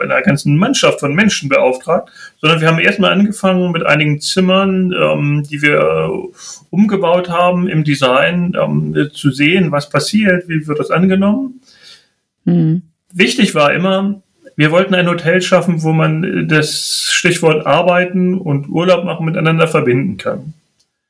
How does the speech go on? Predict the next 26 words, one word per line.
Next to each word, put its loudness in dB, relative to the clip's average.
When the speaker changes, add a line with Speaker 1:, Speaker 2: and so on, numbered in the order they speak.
Speaker 2:
Hm. 2
Speaker 1:
Das -4
bedeutet 0
auch 2
im -4
Umkehrschluss 0
gewisse 0
Technologie 2
bereitstellen, 0
ohne 2
dass 0
überall 0
Antennen 2
hervorschauen. 0
Ähm, 2
Dinge, 2
die -4
zur 2
Entschleunigung 2
führen, 0
aber 0
gleichzeitig 0
kann 0
der 0
Gast -2
in 0